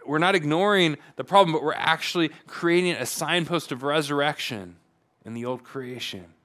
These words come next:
that becomes itself a sign of judgment on the old world. Let your anger fuel creative action. I believe Jesus calls us to,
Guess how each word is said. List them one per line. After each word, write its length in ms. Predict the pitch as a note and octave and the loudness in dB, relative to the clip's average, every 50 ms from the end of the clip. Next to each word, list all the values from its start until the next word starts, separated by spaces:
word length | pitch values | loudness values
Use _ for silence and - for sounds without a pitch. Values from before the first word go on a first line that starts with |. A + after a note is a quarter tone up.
| _ _ _ _ _ _ _ _ | _ _ _ _ _ _ _ _
that 80 | A#2+ A#2 | -10 -10
becomes 360 | B2 A#2 A#2+ C#3+ D3+ D3 C#3 | -10 -8 -4 -6 -6 -4 -6
itself 400 | - - - - D#3 D3+ C3+ - | -8 -10 -6 -4 -4 -4 -4 -6
a 40 | A#2 | -10
sign 240 | - - C3 B2 | -10 -10 -8 -8
of 100 | A#2+ G#2+ | -10 -10
judgment 540 | G#2 - A#2+ B2 A#2+ - - G2+ F#2 F2 D#2 _ _ _ _ _ - - | -10 -8 -6 -6 -6 -6 -8 -12 -14 -14 -18 _ _ _ _ _ -14 -12
on 100 | F#2+ G2 | -10 -10
the 100 | F#2+ F2+ | -10 -10
old 200 | F2+ F2+ F2 F2 | -10 -10 -10 -10
world. 380 | F2+ F#2 F#2 F#2+ E2+ D#2 - - _ _ _ _ _ _ _ _ _ _ _ _ _ _ _ - _ _ _ _ _ _ _ _ _ - | -10 -10 -8 -8 -10 -12 -16 -20 _ _ _ _ _ _ _ _ _ _ _ _ _ _ _ -20 _ _ _ _ _ _ _ _ _ -2
Let 140 | B2 C#3+ | -2 0
your 160 | D3 D3 D3+ - | 0 0 -2 -2
anger 340 | C#3 C#3 C#3 C#3 C3+ C3+ A#2+ | -2 -4 -4 -2 -2 -2 -4
fuel 640 | - - - - B2 B2 A2+ A#2 A2+ A2 G#2+ G#2 G#2+ _ _ _ - | -4 -8 -12 -10 -10 -8 -6 -6 -6 -6 -8 -10 -14 _ _ _ -20
creative 600 | - - - G2+ F#2+ F#2+ F#2+ F2+ F2+ F2+ F2 F2 _ _ _ _ _ - | -20 -14 -10 -6 -4 -4 -4 -4 -6 -8 -10 -14 _ _ _ _ _ -14
action. 480 | F#2 F2+ F2 - - - - - - - - - - _ _ _ E4+ | -12 -12 -12 -12 -16 -20 -20 -20 -20 -20 -20 -20 -20 _ _ _ -20
I 540 | F4 - - - _ _ _ - - - - - - - - - _ | -20 -20 -20 -20 _ _ _ -20 -20 -20 -20 -20 -20 -20 -20 -20 _
believe 200 | _ C3+ C3+ B2+ | _ -2 -2 -2
Jesus 380 | A#2 C3 D#3 D#3+ D3+ E3+ D3+ - | -2 -2 -2 -2 0 -2 -2 -4
calls 420 | - - - D3+ D#3 E3 E3 D3 | -6 0 2 6 6 6 6 6
us 260 | D3+ C3+ A#2 G#2 - - | 4 2 2 2 -2 -2
to, 260 | - C3 A2+ G#2 | 0 0 0 0